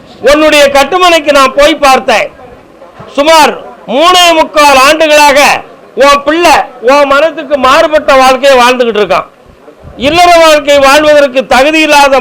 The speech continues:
மனதையும் அறிவையும் பெற்று விட்டான். வாஸ்தவமா? அதே மாதிரி அவனால இப்போ உனக்கு மரியாதை குறைவும் தலைகுனிவும் நடந்துகிட்டு இருக்குடா. அவனை நான் திருத்தி தெளிவுபடுத்தி தந்தா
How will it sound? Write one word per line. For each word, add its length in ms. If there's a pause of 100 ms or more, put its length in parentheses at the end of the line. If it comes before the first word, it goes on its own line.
மனதையும் 520
அறிவையும் 460
பெற்று 240
விட்டான். 400 (800)
வாஸ்தவமா? 480 (840)
அதே 160 (120)
மாதிரி 220 (260)
அவனால 340 (120)
இப்போ 220
உனக்கு 300
மரியாதை 480
குறைவும் 420 (460)
தலைகுனிவும் 600
நடந்துகிட்டு 400
இருக்குடா. 280 (680)
அவனை 240 (100)
நான் 240
திருத்தி 320 (100)
தெளிவுபடுத்தி 460
தந்தா 160